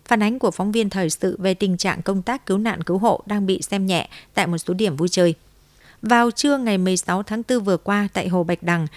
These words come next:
chiếc thuyền Thiên Nga với hai người lớn và một cháu nhỏ bị lật trước mắt nhiều người, nhưng những người trông coi và cho thuê dịch vụ đã không thể ứng cứu kịp thời. Cháu bé bảy tuổi đã tử vong ngay trước mắt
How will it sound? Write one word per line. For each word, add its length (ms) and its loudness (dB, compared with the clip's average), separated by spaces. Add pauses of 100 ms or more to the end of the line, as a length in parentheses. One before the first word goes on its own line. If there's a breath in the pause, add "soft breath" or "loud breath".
(160 loud breath)
chiếc 280 0
thuyền 320 2
Thiên 280 -4
Nga 220 -2
với 160 -2
hai 140 -2
người 160 2
lớn 260 2
và 100 -2
một 220 0
cháu 180 -2
nhỏ 280 0
bị 260 0
lật 300 0
trước 240 -2
mắt 140 -6
nhiều 160 2
người, 300 2 (300 loud breath)
nhưng 180 0
những 140 -2
người 140 2
trông 220 -2
coi 280 -2
và 160 -2
cho 200 -4
thuê 220 0
dịch 220 -2
vụ 200 2
đã 140 -4
không 260 -2
thể 260 0
ứng 220 0
cứu 200 2
kịp 220 0
thời. 220 -2 (420 loud breath)
Cháu 160 0
bé 280 0
bảy 260 2
tuổi 220 2
đã 120 -6
tử 160 -2
vong 380 0
ngay 200 0
trước 240 -6
mắt 180 -4